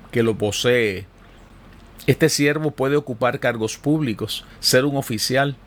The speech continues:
o ser alguien a quien se le ha concedido autoridad en el gobierno o en la mayordomía de la casa. En ambos casos, esta es una autoridad delegada por el dueño. Pero este funcionario,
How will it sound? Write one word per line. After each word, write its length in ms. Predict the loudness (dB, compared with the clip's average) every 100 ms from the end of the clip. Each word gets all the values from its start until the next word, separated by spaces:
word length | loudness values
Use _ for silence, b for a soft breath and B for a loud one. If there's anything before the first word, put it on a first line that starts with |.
| -20 -20 -20 B B B B
o 60 | 0
ser 220 | 4 4
alguien 340 | 4 2 -2 -2
a 100 | -2
quien 200 | -4 -2
se 160 | 0
le 80 | 2
ha 100 | 2
concedido 580 | 0 0 0 0 0 0
autoridad 580 | -2 -2 -2 0 -2 0
en 80 | -2
el 120 | 0
gobierno 680 | 0 0 0 0 0 -2 -2
o 160 | 0 0
en 120 | 0
la 80 | 0
mayordomía 760 | 0 0 0 0 0 0 0
de 120 | 0
la 100 | -2
casa. 360 | 0 -2 -2 -8 -12 -20 -20 -20 B B B B -6
En 160 | 0 2
ambos 280 | 2 0 0
casos, 580 | 0 0 -2 -4 -6 -12 -20 -20 -16 0
esta 340 | 2 4 2
es 160 | 2 0
una 180 | -2 0
autoridad 580 | 0 0 -2 0 0 0
delegada 580 | 0 0 0 2 0
por 180 | 0 -2
el 160 | -2 0
dueño. 420 | 0 0 -2 -4 -10 -20 -20 -20 -20 -20 B B B -18 0
Pero 160 | 2 4
este 400 | 2 0 -2 0
funcionario, 840 | -2 -2 -2 2 2 0 -2